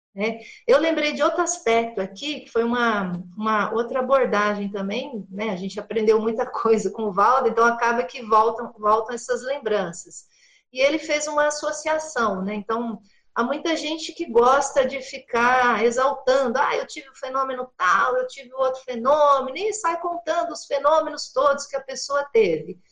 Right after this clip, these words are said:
É legal a gente ouvir isso, é super bacana a gente ouvir essas histórias, mas, de alguma maneira, precisa existir um equilíbrio. A quantidade de fenômenos parapsíquicos que a pessoa tem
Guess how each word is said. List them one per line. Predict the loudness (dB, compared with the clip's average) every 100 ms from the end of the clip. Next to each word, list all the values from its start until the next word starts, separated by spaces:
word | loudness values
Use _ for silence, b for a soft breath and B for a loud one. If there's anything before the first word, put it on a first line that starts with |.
| _ _ _ _
É | 0
legal | 2 4 4 6 4 2 -4 -14 _ _
a | -8 -4
gente | -4 -2
ouvir | 2 2 0 -4 -2 -2 -2 -2
isso, | -2 -4 -6
é | -4
super | -6 -8 0 2
bacana | 4 0 0 -2 -2
a | -2
gente | -4 -2
ouvir | 0 0 0
essas | 0 -2 -4
histórias, | -6 -8 0 4 4 2 -2 -6 _ _ _ _
mas, | 0 0 0
de |
alguma | 0 -2 -2 -2
maneira, | 0 0 2 2 2 2 0 -4 -10 _
precisa | -14 -12 -12 -12 -10
existir | -10 -10 -10 -4
um | -2
equilíbrio. | -2 -2 -4 0 0 0 -2 -2
A | -2
quantidade | -2 0 0 0 -2 2 2 2 0 -4
de | -10
fenômenos | -4 -2 0 -2 -2 -6 -12 -12
parapsíquicos | -4 -2 -2 -8 -10 -4 -4 -4 -10 -10
que | -10
a |
pessoa | -4 -4 -2 -2 -2 -2
tem | 0 0 0 -4